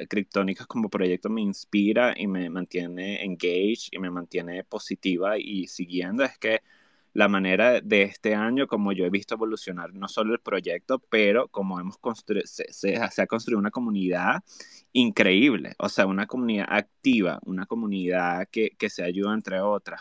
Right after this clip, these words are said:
las clases que ustedes han dado en el, en el Discord, como siempre estás construyendo juntas, estar en Miami haciendo, a-, act-, actuando y, y segui-, haciendo el networking y networking en Europa, o sea,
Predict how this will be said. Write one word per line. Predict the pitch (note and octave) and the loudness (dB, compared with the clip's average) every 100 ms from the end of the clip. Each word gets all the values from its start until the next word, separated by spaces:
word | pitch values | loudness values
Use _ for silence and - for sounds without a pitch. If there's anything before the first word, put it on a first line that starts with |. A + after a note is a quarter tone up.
| F#2+ | -12
las | F#2 - | -14 -12
clases | - G2+ G2 F2+ B2 | -4 0 0 0 -4
que | - | -4
ustedes | A#2 G2 G2 | 0 0 0
han | G2+ G2+ | 0 0
dado | G2+ G2+ G#2+ | 2 2 0
en | G2+ | -2
el, | F#2+ F2+ - _ - _ | -2 -4 -8 _ -20 _
en | - F2+ | -2 0
el | F#2 | 0
Discord, | F2+ A2 A#2 - F2 D2 - _ _ - | 2 0 0 -4 -4 -4 -8 _ _ -8
como | F#2+ G2 | -4 -4
siempre | - F#2+ E2+ B2 | -4 -2 0 -2
estás | A#2 - G2 | -2 -6 -6
construyendo | - A#2 - G2 F#2 G#2+ | -6 -6 -4 -2 0 -2
juntas, | - A#2+ G#2 F#2 | -2 -4 -2 -6
estar | - F#2+ | -6 -4
en | G#2 | -2
Miami | A#2+ G#2 G#2+ G#2 B2+ B2 F#2+ - | -2 0 2 2 2 0 0 -2
haciendo, | F#2+ - F#2+ G2 A2+ G#2+ - | -6 -4 -4 0 0 0 -4
a-, | F#2+ - | -8 -8
act-, | - - - - | -10 -10 -12 -6
actuando | - _ C#3+ B2+ A#2+ F#2+ F2 D2+ | -6 _ 2 4 4 2 -2 -4
y, | - F#2+ F2+ | 0 0 0
y | F#2 G2 F#2+ | -2 -2 -2
segui-, | G2 F#2 F#2+ - | -4 -4 -6 -6
haciendo | - F#2+ G#2+ | -4 -4 -2
el | A#2 | -2
networking | G#2+ G#2 A2 A2 - F2+ D#2+ - | -2 -2 0 0 -2 -10 -12 -8
y | F#2 | -8
networking | F2 F#2 F#2+ - A2 A2 | -8 -6 -6 -8 -14 -16
en | F#2+ | -14
Europa, | F2 A2 A2 D#2 E2 | -8 -4 -4 -4 -8
o | |
sea, | - F2+ E2+ | -6 -6 -6